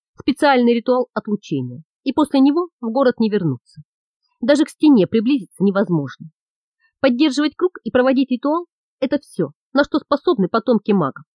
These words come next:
защитивших людей от проклятия. Знания утрачены, сила тоже. Да и дар достаётся далеко не каждому. Но у семьи есть власть,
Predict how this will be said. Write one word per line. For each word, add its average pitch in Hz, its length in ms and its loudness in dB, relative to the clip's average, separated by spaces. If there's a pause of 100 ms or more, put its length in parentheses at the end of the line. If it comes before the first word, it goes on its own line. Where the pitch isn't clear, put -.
(260)
защитивших 233 680 -4
людей 254 320 0 (180)
от 220 120 -6
проклятия. 151 640 -6 (720)
Знания 226 460 2
утрачены, 147 640 -8 (360)
сила 240 380 2
тоже. - 340 -8 (560)
Да 269 120 0
и 311 160 4
дар 185 220 2
достаётся 262 500 -2
далеко 208 300 0
не 202 100 4
каждому. 139 540 -8 (680)
Но 294 120 6
у 330 60 6
семьи 320 400 4 (160)
есть - 320 -2
власть, 156 260 -4